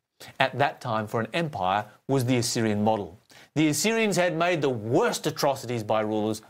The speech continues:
the norm. And so, by the standards of the day, what Nebuchadnezzar decreed was not very unusual. Nebuchadnezzar lived in an era when an emperor's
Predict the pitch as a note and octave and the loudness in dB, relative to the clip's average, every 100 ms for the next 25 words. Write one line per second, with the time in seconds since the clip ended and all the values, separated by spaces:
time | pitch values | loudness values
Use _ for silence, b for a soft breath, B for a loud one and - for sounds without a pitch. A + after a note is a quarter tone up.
0 | _ - G#2+ A2+ D3 A2 E2+ - B B | _ -6 -2 0 0 -2 -6 -16 B B
1 | B C#3 B2+ A#2+ E3+ G#3+ G3 G3+ B B | B -2 -2 2 2 4 0 -4 B B
2 | B B B B B - D3 D3 C#3+ - | B B B B B -2 0 0 -2 0
3 | G3+ B3+ A#3 E3+ D#3 B2 A#2+ C#3+ C#3+ C3+ | 0 0 0 2 2 2 0 2 2 2
4 | C3+ B2 F3+ A#3+ G#3 C#3 C#3 C3+ B2 A#2 | 0 0 0 0 0 0 0 0 0 -2
5 | A2+ A3 G3+ D#3 F3 C#4+ A3+ C4 A#3+ G#3 | 0 0 2 2 2 2 2 2 4 2
6 | E3+ F3 C4 D#3 G#2 G#2 - _ _ _ | 0 0 0 0 -4 -8 -18 _ _ _
7 | _ _ _ _ _ _ _ _ _ _ | _ _ _ _ _ _ _ _ _ _
8 | _ C4+ C#4+ A3+ A3 G#3+ F#3+ F#3+ E3+ E3 | _ 2 4 4 4 6 6 4 4 2
9 | D3+ F3+ F#3 D#3 D3 D3 D3 - - C#3 | 0 4 4 4 2 0 -4 -8 -6 -6
10 | - F#3 F3+ D#3+ B2+ | -4 -4 0 2 0